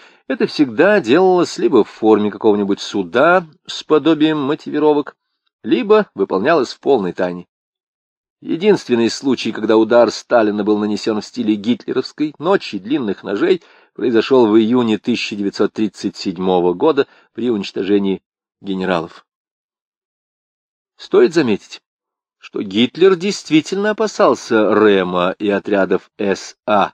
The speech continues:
как претендующих на власть. Он считал, что против таких конкурентов рискованно применять какой-либо другой метод уничтожения. Подобные аргументы – можно приводить и по поводу уничтожения Сталиным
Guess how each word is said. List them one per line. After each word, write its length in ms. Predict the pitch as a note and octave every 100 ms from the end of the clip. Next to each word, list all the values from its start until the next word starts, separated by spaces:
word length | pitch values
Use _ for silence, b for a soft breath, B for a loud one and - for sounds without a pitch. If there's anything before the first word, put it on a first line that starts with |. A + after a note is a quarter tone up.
| _
как 180 | - F#2+
претендующих 800 | - G#2+ C3 A#2+ A2+ G2 - A#2+
на 120 | C3+
власть. 340 | A#2 G#2 - - _ _ _ _ _ b b b b
Он 180 | - B3
считал, 480 | - - A2 C3 G3+
что 240 | - F3+
против 400 | D3+ E3+ G3+ A3+
таких 400 | - G3 - E3+ -
конкурентов 840 | G3 F#3 F3 D#3+ D#3+ F#3+ - -
рискованно 640 | F#3+ - - C3+ C#3+ E3+
применять 400 | F3 F#3 F#3 E3+
какой-либо 420 | - - C#3+ C3+
другой 440 | C3 C#3 A#2+ A#2 G#2+
метод 380 | G#2+ G2+ G2 G#2
уничтожения. 640 | G2 - G#2+ F#2+ F#2 F#2 - _ _ _ _ _ _ _
Подобные 540 | G#2 C3+ F3 F3 F3+
аргументы – 680 | E3+ D#3 C#3+ B2 B2 D3 C3+ b b b _
можно 300 | B2+ B2+ C3
приводить 400 | C3 A2+ A#2 -
и 80 | B2+
по 140 | - F#2+
поводу 360 | F3+ F#3+ F3
уничтожения 680 | E3+ D#3+ - C3 C3+ C3+ C3+
Сталиным 720 | - - A2+ A2 G#2+ G#2+